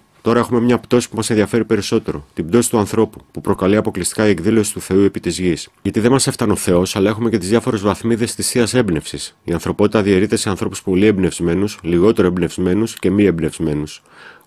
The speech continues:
Όλοι τους βέβαια είναι εξίσου ασήμαντοι μπροστά στο Θεό,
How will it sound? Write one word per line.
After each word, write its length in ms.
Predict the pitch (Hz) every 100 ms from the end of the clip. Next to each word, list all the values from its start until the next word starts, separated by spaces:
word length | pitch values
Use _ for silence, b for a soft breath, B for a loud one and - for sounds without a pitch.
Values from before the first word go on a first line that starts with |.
| -
Όλοι 160 | 120
τους 140 | 135 113
βέβαια 220 | 127 123
είναι 100 | 123
εξίσου 340 | 104 143 127
ασήμαντοι 380 | 104 - 101 87
μπροστά 260 | 82 80 85
στο 140 | -
Θεό, 360 | - 82 71